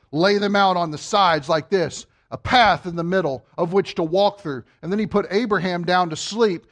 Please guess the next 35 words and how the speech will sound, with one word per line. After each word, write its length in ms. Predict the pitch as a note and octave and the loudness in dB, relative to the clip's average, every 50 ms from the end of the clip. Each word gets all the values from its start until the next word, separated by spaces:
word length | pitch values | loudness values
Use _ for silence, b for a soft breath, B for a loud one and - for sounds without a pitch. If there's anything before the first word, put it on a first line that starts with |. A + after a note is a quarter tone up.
| b b | b b
and 140 | D3+ D#3+ C#3+ | -10 -8 -8
the 60 | C3 | -8
presence 460 | - - G#3+ G#3+ G3+ F3+ G3 - - | -4 0 2 2 2 0 -6 -8 -10
of 120 | F#3 D#3 D#3 | -10 -6 0
God 240 | F#3+ F#3 F3+ F#3 | 2 4 4 4
alone 500 | F3 E3+ E3 F3 F#3 F3 D#3+ D3 C#3 C3 - _ _ _ - | 2 0 0 2 2 2 0 -2 -4 -8 -12 _ _ _ -12
walked 400 | C3 C#3+ E3+ F3 F3 - - - | -4 0 2 2 2 0 -4 -10
through, 380 | - F3 F3 D#3+ C#3+ C3 A#2 - _ _ _ _ - | -6 -4 -2 -2 -2 -4 -8 -12 _ _ _ _ -6
meaning 520 | D3+ F#3 A#3 C#4 C#4+ A#3+ G#3 F#3+ E3+ D#3 | -2 0 2 2 2 0 0 -2 -2 -2
that 420 | D3 C3+ C#3 D#3 F3+ - - - _ _ _ _ _ _ _ - | -2 -2 -2 -2 -4 -6 -10 -20 _ _ _ _ _ _ _ -2
that 180 | - F#3 G3 F#3 | 0 0 0 0
entire 720 | E3+ D3+ - - - - A3 A#3 A#3 A#3+ B3+ B3 B3+ A#3+ | -2 -10 -12 -10 -2 0 2 4 4 4 4 2 0 -2
covenant 460 | - - G#3+ G3 E3 D#3 D3 B2+ - _ _ _ _ _ _ _ _ _ _ _ _ _ _ _ _ _ - | 2 2 2 2 2 -2 -8 -12 -14 _ _ _ _ _ _ _ _ _ _ _ _ _ _ _ _ _ -14
is 100 | C#3 - | -14 -12
contingent 460 | - E3 D3+ - - F#3+ F3 D#3+ E3 | -10 -10 -8 -6 -4 -6 -6 -6 -8
upon 260 | C#3+ - E3+ D#3+ D3 C#3 | -8 -4 -4 -4 -2 0
God's 340 | C#3 C#3+ D3+ D3+ D3 - | 0 0 0 0 -2 -6
faithfulness, 540 | - - C#3+ C3+ B2 - B2 B2 A#2+ - - | -10 -10 -10 -10 -10 -14 -14 -14 -14 -14 -10
not 160 | C3 B2+ B2+ | -8 -8 -8
Abraham's. 640 | A#2+ A#2+ A2 G2 G2 G#2+ G#2+ G2 F2+ F2 _ _ _ _ _ _ _ _ _ _ _ _ _ _ - - | -8 -10 -14 -18 -20 -20 -20 -20 _ _ _ _ _ _ _ _ _ _ _ _ _ _ _ _ -12 -10
Abraham 260 | E3 D#3+ D#3 C#3+ C3+ | -8 -6 -6 -6 -8
was 100 | B2 G#2 | -8 -12
asleep, 420 | G#2+ - - - C3+ C3 A#2 G#2+ _ _ _ - | -16 -20 -18 -14 -14 -14 -14 -16 _ _ _ -12
had 100 | C#3+ D3+ | -10 -8
nothing 240 | D#3 D#3 - D3 C3+ | -8 -10 -10 -12 -16
to 60 | C3 | -12
do 160 | C3 C3+ C3 | -12 -10 -12
with 140 | A#2 A2 _ | -12 -14 _
it. 80 | B2 _ _ _ _ - | _ _ _ _ _ -10
He 80 | E3+ | -8
wasn't 380 | D#3+ D#3 F3+ F3+ D3 C#3+ C3+ A#2+ | -4 0 0 0 0 -2 -10 -12
part 220 | - - D#3 D3+ | -6 -4 -4 -4
of 100 | C#3+ B2 | -4 -6
the 80 | A2+ A#2 | -12 -18
handshake. 800 | - - D3+ C#3+ B2+ A#2+ G#2+ - - - A2+ F2+ F#2+ _ _ | -16 -14 -14 -14 -14 -14 -16 -18 -16 -16 -16 -18 -18 _ _